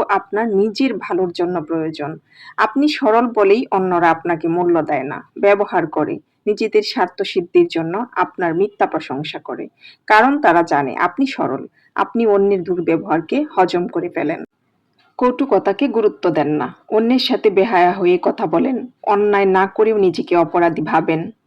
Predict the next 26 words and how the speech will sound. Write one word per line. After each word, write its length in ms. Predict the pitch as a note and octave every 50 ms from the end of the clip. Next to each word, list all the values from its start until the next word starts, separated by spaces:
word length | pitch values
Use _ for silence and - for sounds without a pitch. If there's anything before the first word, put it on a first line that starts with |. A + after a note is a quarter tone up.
| - A3+
মন 220 | G#3+ A3 A#3 A#3 A3
জয় 220 | G#3 A3+ G#3+ A3 G#3+
করে 220 | A3 G#3+ G#3 G#3+ G#3+ G#3+
সবার 360 | - - F3+ E3+ G3 G#3+ A#3+
কাছে 220 | - A#3 - - -
ভালো 240 | F3 E3+ E3+ E3 E3+
থাকার 300 | E3 E3 D#3+ D#3 E3 D3 D3
চেষ্টা 360 | - E3 D#3+ - - - D#3
করেন, 280 | D3+ E3 D#3+ D3+ D3 D#3 D3+ D3+ - _ _ - _ -
নিজের 280 | A3 A3 A3+ G3+ B3 A#3 -
ওজন 300 | - G#3 G#3+ F#3+ G3+ G3 F#3+ F3
রেখে 240 | F3+ F3 - C4 C4
চলেন 360 | - - - D3 C3+ C3+ C3 C3 C3
না, 120 | A#2+ - C#3+ - _ _ - - - _ - -
আঘাত 280 | G3 C#4 - A#3 B3 -
মনে 220 | A3 G3 F#3 F#3 G3
রাখেন 360 | G3 D3+ D3+ D3+ - A#3 - D3 D3
না, 100 | - - - - _ _ _ _ - -
দুঃসময়ের 560 | G#3 A#3 - - - B3+ A#3 A3+ A3+ A3+ G#3
দুশ্মনকে 640 | F#3 G#3 G3 - - - G3 F#3+ F#3+ F#3+ F#3 - F#3+ G#3 A#3 - _
পুনরায় 440 | - A#3 B3 B3+ B3 B3 B3 B3 A#3+
সুযোগ 320 | - C4 A3 - G3+ F#3+ E3 D#3+
দেন, 200 | F3+ E3 D#3+ D#3 C#3 - -
বিশ্বাস 440 | F#3+ G3 A#3+ A#3 - - C4+ B3+ - -
করেন, 280 | - - - D3+ D3 - - - _ - - _
শত্রুকে 500 | - - C4 A#3+ - - A3+ A#3+ A#3 -